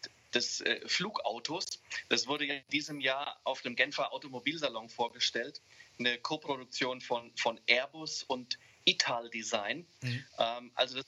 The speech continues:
Speaker 1: funktioniert so, du hast eine Kapsel, ähm, die sitzt entweder auf einem, auf einem Fahrgestell und fährt,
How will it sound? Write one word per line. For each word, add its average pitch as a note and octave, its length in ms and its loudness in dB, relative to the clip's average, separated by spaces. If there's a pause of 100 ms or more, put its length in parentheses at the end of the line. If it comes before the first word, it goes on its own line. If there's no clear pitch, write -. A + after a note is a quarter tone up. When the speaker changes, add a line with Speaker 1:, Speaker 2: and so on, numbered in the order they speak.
Speaker 1:
funktioniert D3+ 480 0
so, D#3 140 2
du D#3 120 -8
hast C#3+ 240 -4
eine B2+ 80 2
Kapsel, F3+ 560 2 (480)
ähm, C3 340 0 (380)
die C#3+ 80 10
sitzt D#3+ 360 -2
entweder C#3+ 500 2
auf C3 180 -4
einem, B2 420 -2 (160)
auf A#2+ 220 0
einem A#2 240 -2
Fahrgestell F3 800 0
und - 240 -2
fährt, D3+ 460 0